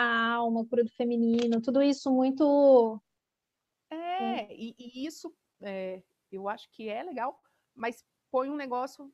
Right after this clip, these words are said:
Speaker 2: como uma meta, né? É, ah, se eu
Speaker 1: Sim.
Speaker 2: é, é, a meta é, é curar isso. Então, esse ponto da minha vida tá a curar a minha relação.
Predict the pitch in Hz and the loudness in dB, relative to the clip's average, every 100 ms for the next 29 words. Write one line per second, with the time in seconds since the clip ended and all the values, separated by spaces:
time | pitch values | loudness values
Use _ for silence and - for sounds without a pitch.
0 | _ 269 269 277 302 330 202 233 - 190 | _ -8 -6 -4 -2 -2 -2 -4 -6 -8
1 | 170 190 220 262 _ _ _ _ - 185 | -8 -8 -12 -14 _ _ _ _ -20 -18
2 | 185 190 214 302 285 247 226 - 220 - | -12 -4 0 2 0 -2 -8 -10 -16 -18
3 | _ 240 _ _ 202 202 196 - 208 208 | _ _ _ _ -18 -8 -8 -4 -2 0
4 | 233 226 233 294 370 381 349 330 233 233 | 0 -2 -4 -4 -8 -6 -6 -6 -6 -6
5 | 269 294 320 - 233 - - - 277 220 | -6 -6 -10 -10 -10 -12 -18 -12 -6 -6
6 | 254 294 294 294 _ _ _ - 226 220 | -6 -6 -6 -10 _ _ _ -10 -8 -8
7 | - - - 165 _ - 180 185 190 190 | -12 -20 -20 -20 _ -20 -18 -16 -14 -12
8 | 208 226 220 247 - - - 254 269 247 | -12 -10 -6 -6 -6 -8 -6 -6 -8 -10
9 | 240 226 196 - 233 254 240 233 226 214 | -8 -10 -12 -14 -12 -8 -6 -6 -6 -6
10 | 226 240 254 254 _ 254 226 247 269 254 | -4 -4 -4 -6 _ -6 -2 -2 -4 -8
11 | 247 254 247 247 254 - 247 208 | -8 -8 -6 -6 -6 -8 -12 -12